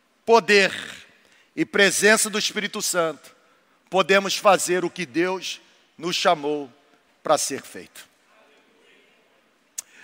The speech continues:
Aprenda, o Espírito Santo não é um entusiasmo. O Espírito Santo é uma pessoa. O Espírito Santo não é uma entidade.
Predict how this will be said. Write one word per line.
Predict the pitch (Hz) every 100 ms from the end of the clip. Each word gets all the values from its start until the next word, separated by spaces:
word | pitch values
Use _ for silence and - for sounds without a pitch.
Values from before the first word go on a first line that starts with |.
| 135 - _ _ _ _ _ _ _ -
Aprenda, | 190 - 233 202 175
o |
Espírito | - 214 214 202
Santo | - 214 214
não | 208 208
é | 208
um | 196
entusiasmo. | 175 - 160 147 147 123 104 - _ _ _ _ _ _ _ _ _ _ _ _ _ _ _ _
O | 151
Espírito | - 190 190 190
Santo | 165 190 185
é | 196
uma | 190
pessoa. | 190 202 - 170 151 110 92 _ _ _ _ _ _ _ _ _ _ _ _ _ _ _ _ _ _ _ - -
O |
Espírito | 170 - 214 208 214
Santo | - 226 214
não | 220 208
é | 220
uma | 226 220
entidade. | 208 196 208 170 170 156 123 120